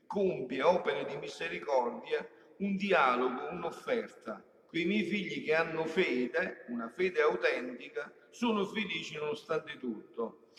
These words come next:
perché vivono sulla terra l'inizio della felicità del cielo."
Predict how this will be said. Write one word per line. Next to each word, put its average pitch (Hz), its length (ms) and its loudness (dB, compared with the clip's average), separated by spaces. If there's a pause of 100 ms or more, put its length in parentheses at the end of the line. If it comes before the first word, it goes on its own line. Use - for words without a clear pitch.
(160)
perché 185 380 0
vivono 147 1000 0
sulla 208 380 2
terra 175 300 0
l'inizio - 380 -4
della 143 220 -8
felicità 123 480 -8
del 113 160 -6
cielo." 95 260 -16